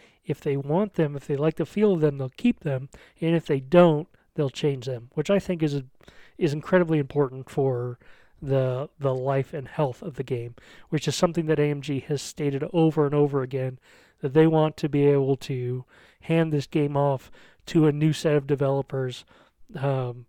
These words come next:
when they retire, you know, ten, fifteen, twenty years down the road, however long that is. Um, they want X-Wing to have a long life, which I think bodes well for us.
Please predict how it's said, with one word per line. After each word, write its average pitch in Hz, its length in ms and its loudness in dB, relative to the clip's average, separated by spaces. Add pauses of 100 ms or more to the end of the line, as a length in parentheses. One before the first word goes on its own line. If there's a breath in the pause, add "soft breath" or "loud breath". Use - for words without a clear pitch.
(120)
when 156 180 0
they 143 140 2
retire, 131 640 -2 (420 soft breath)
you 143 160 -2
know, 123 360 -4 (1200 soft breath)
ten, 135 280 -4
fifteen, 131 480 -6
twenty 143 260 -2
years 131 220 -2
down 127 220 -6
the 120 80 -8
road, 127 260 -2
however 131 380 -2
long 123 260 -6
that 113 180 -10
is. 123 320 -4 (520 soft breath)
Um, 123 420 -2 (720)
they 147 140 4
want 147 380 2 (200)
X-Wing 131 600 -6
to 156 100 -4
have 127 560 -4
a 139 100 -2
long 127 340 -4
life, 123 300 -10 (480 loud breath)
which 160 180 0
I 156 80 4
think 160 280 -2
bodes 151 260 4
well 139 240 2
for 139 220 -4
us. - 320 -10